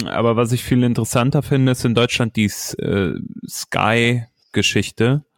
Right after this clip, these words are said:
ähm, weil die einfach mit so unglaublich schlechter Software daherkommen. Ich weiß nicht, was bei denen los ist.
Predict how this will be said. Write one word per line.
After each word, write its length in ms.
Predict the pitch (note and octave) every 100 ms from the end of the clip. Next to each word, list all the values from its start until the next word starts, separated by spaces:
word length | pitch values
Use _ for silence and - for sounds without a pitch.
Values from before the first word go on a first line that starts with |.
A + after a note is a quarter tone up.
| _ - - - _ -
ähm, 380 | G#2 G#2 G#2 G#2
weil 180 | G#2 G#2
die 160 | A#2 G#2+
einfach 380 | A2+ A#2 A2+
mit 120 | B2 -
so 140 | A#2
unglaublich 800 | - C#3 E3 C#3+ B2+ C3+ C3 B2+ -
schlechter 560 | A#2 A#2 - - B2
Software 580 | - B2 A2+ - - F#2+
daherkommen. 640 | F2+ E2+ F2 F2 G2 F#2
Ich 120 | F#2 -
weiß 200 | A2+ B2+
nicht, 80 |
was 140 | G#2 -
bei 160 | G2+
denen 320 | F2+ G#2 G#2+ G2
los 320 | G2+ B2 -
ist. 340 | F#2 - -